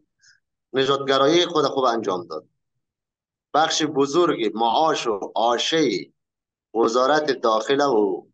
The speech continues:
دفاع طالبانه و همچنان مسائل استخبارات طالبانه.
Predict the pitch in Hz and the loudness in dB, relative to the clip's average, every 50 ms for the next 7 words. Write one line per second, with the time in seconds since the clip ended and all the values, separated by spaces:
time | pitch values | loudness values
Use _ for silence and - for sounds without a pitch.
0 | _ _ _ - 123 117 113 131 147 151 147 147 147 - 127 107 98 92 92 87 | _ _ _ 0 0 0 2 2 2 2 2 0 -2 -4 -4 -4 -2 -2 -4 -4
1 | 87 85 80 71 - - _ - 104 113 117 139 143 143 143 143 147 147 147 147 | -6 -6 -8 -10 -12 -14 _ -4 -2 -2 -2 -2 -4 -4 -2 -2 0 0 0 0
2 | 143 131 117 107 - 127 123 143 147 143 127 113 104 110 107 - _ _ _ - | 0 0 0 -2 -2 0 0 0 0 0 0 0 0 -2 -4 -8 _ _ _ -20
3 | - _ _ _ _ _ _ _ 110 104 - - 123 - 107 117 123 131 151 156 | -20 _ _ _ _ _ _ _ -8 -6 -4 -4 -4 -2 -2 0 0 2 2 0
4 | 151 151 147 120 110 101 92 92 87 82 - 82 76 | 0 -2 -2 -2 -2 -2 -2 -2 -4 -6 -6 -10 -10